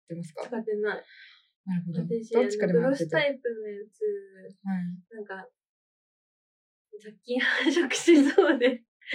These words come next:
Speaker 1: 確かに。
Speaker 2: あんまり買わない。ロマーノ使ってた時あるけど、
Speaker 1: うん。
Speaker 2: それも手に出してから塗ってた。
Speaker 1: おー、
Speaker 2: で、手に出すと
Speaker 1: ちゃんと偉い。
Speaker 2: 手の甲が汚れんじゃん。
Speaker 1: うん。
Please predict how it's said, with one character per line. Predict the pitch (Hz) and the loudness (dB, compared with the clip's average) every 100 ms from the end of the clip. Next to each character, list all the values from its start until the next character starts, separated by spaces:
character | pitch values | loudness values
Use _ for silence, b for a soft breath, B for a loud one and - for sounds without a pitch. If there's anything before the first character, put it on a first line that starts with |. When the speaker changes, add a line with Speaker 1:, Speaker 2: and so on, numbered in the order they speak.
| 330 B B B | -2 B B B
Speaker 1:
確 | - 196 - | -10 -8 -6
か | |
に。 | 175 233 | -4 -2
Speaker 2:
あ | 247 | -2
ん | |
ま | 262 | 0
り | 254 254 | -2 -2
買 | 254 | -4
わ | 240 | -6
な | 226 | -6
い。 | 208 | 0
ロ | 269 | 2
マ | 330 381 302 | 2 2 0
ー | |
ノ | 233 | -2
使 | 214 - 240 | -6 -6 -8
っ | |
て | 233 233 | -6 -10
た | - | -10
時 | - 403 - | -12 -14 -12
あ | 202 | -10
る | 190 190 | -12 -12
け | 190 | -14
ど、 | - 202 190 | -10 -10 -4
Speaker 1:
う | 190 190 185 175 | 0 0 0 -4
ん。 | 180 | -4
Speaker 2:
そ | 277 | -2
れ | 285 | 0
も | 311 359 269 | 0 -2 -2
手 | 302 | -2
に | 240 202 | -2 0
出 | 220 | -2
し | 233 | -4
て | - 190 | -10 -12
か | - 175 | -10 -10
ら | |
塗 | 175 175 | -10 -14
っ | |
て | - - | -8 -2
た。 | |
Speaker 1:
お | 208 208 202 185 | 2 2 2 2
ー、 | 180 | 4
Speaker 2:
で、 | |
手 | 415 | 4
に | - | 4
出 | 226 | 2
す | |
と | |
Speaker 1:
ち | |
ゃ | |
ん | |
と | 190 | 0
偉 | - - | 0 0
い。 | 240 | 0
Speaker 2:
手 | |
の | 220 | -2
甲 | 202 214 190 | 0 -2 -2
が | 185 185 | -12 -14
汚 | 190 | -14
れ | 190 | -14
ん | 185 | -14
じ | 180 160 | -12 -12
ゃ | |
ん。 | |
Speaker 1:
う | - - | -12 -2
ん。 | 190 190 180 170 180 | 0 2 0 -4 -10